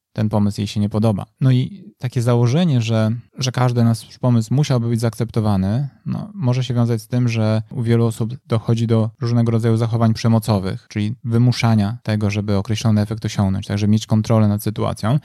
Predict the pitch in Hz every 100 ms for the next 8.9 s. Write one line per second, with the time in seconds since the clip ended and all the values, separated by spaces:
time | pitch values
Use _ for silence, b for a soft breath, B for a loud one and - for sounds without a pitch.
0 | B B B 113 113 135 143 151 156 151
1 | - 185 123 - - - _ _ 117 110
2 | 107 120 120 113 117 131 131 117 110 110
3 | 120 113 113 113 117 B B B - 113
4 | 110 117 113 113 113 113 117 117 - _
5 | - 113 117 - 120 - 143 123 107 107
6 | 113 110 120 120 101 101 104 110 - 117
7 | 143 113 117 110 113 113 110 113 110 110
8 | 104 95 110 117 113 - 113 123 120